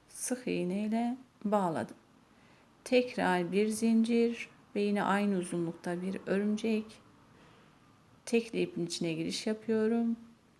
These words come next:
Sık iğne ile kapattıktan sonra bir zincir çekiyorum. Ve iki ipini alacak şekilde örümceğin içine giriş yapıp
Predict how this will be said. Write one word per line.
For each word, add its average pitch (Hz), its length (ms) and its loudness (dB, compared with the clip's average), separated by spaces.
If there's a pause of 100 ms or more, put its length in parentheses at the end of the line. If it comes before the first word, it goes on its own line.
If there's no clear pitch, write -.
(160)
Sık - 260 -10
iğne 180 220 0
ile 170 140 -2
kapattıktan 185 680 -6
sonra 226 640 -2
bir 220 180 0
zincir 190 420 -2
çekiyorum. 226 680 -2 (800)
Ve 240 260 2
iki 233 680 0
ipini 220 380 0
alacak 196 500 0
şekilde 196 800 -2
örümceğin 185 480 2
içine 180 380 -2
giriş 185 360 -4
yapıp 220 440 -4